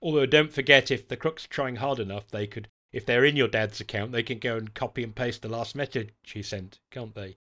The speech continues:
So that's the problem. Once the crooks are inside somebody's account, A, they can talk like that person much more readily if they want,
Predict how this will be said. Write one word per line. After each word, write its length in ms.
So 240
that's 240
the 60
problem. 260
Once 200
the 60
crooks 300
are 100
inside 560
somebody's 460
account, 480
A, 520
they 160
can 200
talk 340
like 200
that 220
person 560
much 320
more 200
readily 520
if 220
they 160
want, 460